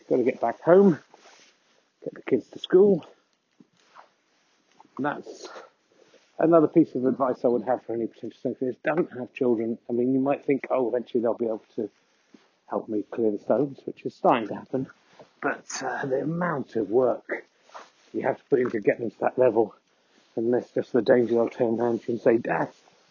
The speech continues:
you may like clearing stones, but I don't. I want to do, I wanna clear leaves." Uh, it's,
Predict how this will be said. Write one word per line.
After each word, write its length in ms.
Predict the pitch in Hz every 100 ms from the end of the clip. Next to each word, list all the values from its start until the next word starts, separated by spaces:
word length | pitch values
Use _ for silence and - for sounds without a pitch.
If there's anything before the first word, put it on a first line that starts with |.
| _
you 120 | 180
may 140 | 165 160
like 240 | 147 143
clearing 260 | 170 160 156
stones, 320 | 175 156 131
but 100 | 147
I 160 | 165 160
don't. 260 | 170 165
I 80 | 151
want 240 | 160 160
to 80 | 165 151
do, 180 | 175 156 - _ _ _
I 80 | 156
wanna 260 | 151 160 151
clear 500 | - 180 170 165 - _ _ _ _ -
leaves." 500 | 185 196 160 - - - _ _ _ _ _ _ _ _ _ _ _ _ _
Uh, 140 | 113 - 143 - - _ -
it's, 240 | -